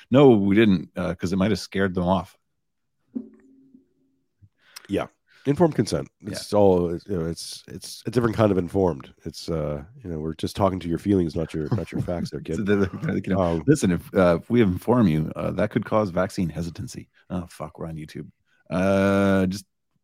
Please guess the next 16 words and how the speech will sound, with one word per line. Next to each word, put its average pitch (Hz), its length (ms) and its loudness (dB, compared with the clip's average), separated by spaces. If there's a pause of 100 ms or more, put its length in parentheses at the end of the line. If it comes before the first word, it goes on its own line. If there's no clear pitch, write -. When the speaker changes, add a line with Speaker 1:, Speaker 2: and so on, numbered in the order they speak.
(800)
Speaker 1:
that 92 100 2
was 101 140 4
all 127 120 6
speculative. 98 720 -2 (680)
Speaker 2:
Yeah, 98 240 0
we're 85 160 -2
just 101 180 -2
Speaker 1:
Uh, 80 360 -4
Speaker 2:
in, - 40 -20 (140)
Speaker 1:
talking 90 240 0
Speaker 2:
in 98 60 -2
Speaker 1:
about 101 100 -2
Speaker 2:
an 95 100 -2
imaginary 98 560 2
world. 90 280 2
Speaker 1:
speculative 85 240 -6